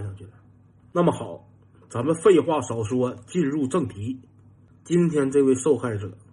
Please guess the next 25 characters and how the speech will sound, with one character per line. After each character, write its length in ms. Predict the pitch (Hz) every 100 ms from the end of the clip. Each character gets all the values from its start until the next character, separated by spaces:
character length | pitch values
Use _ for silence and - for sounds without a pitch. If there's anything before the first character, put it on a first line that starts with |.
| _ -
不 80 |
是 60 | 127
受 180 | 127 127
害 160 | 117
者， 100 | 98 - -
幸 300 | - - 170
运 200 | 165 143
观 200 | 143 135
众， 200 | 180 143 - - _ _ _ _
来 200 | 113 131
自 160 | 135 131
于 140 | 117
我 140 | 131
们 180 | 107 131
粉 240 | 131 120 104
丝 220 | 101 135
群 240 | 131 131
聊 280 | 117 104 110
三 360 | - - 147 151
位 160 | 131
管 240 | 101 117 127
理 80 |
员 240 | 104 107 117
之 180 | 123 120
一， 240 | 101 95